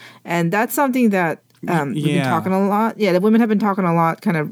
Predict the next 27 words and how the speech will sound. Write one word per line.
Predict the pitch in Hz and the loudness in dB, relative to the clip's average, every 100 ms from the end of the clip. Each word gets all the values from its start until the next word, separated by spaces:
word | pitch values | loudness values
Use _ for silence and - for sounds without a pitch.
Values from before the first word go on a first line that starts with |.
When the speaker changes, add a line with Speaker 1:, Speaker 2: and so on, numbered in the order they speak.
| 185 | 0
Speaker 1:
recently | 165 165 170 160 160 156 | 0 0 -2 -2 -2 -2
with | 156 | -2
the | 175 | -2
whole | 175 | 0
Me | 165 165 | -2 -2
Too | 190 | 0
everything, | 180 170 175 170 170 170 | 2 2 0 0 0 0
saying, | 190 165 | 0 -2
like, | 151 143 - - - - - | -2 -2 -4 -12 -20 -20 -10
you | - | -2
know, | 156 | 0
that, | 151 117 185 | 0 -4 -4
that, | 175 - - _ - 156 - | -4 -4 -12 _ -10 -8 -4
that's | 175 - | -4 -4
the, | - 170 156 110 | 0 2 2 0
the | 180 | -2
thing | 170 190 175 160 | 0 2 2 2
that | 143 95 - | -2 -4 -6
women, | 160 156 151 147 143 - _ _ _ _ 107 - | -2 0 0 -2 -6 -12 _ _ _ _ -20 -16
you | - | -12
know, | - | -12
kinda | - 175 | -4 -2
have | 160 170 | 0 -2
to | 160 - _ _ _ | -4 -10 _ _ _
balance | - 151 139 117 180 220 190 | -4 -2 -2 -6 -10 -10 -10
because, | - 156 - - 156 - - _ _ _ _ _ | -8 -6 -6 -6 -6 -12 -16 _ _ _ _ _
yeah, | - - - | -10 -10 -10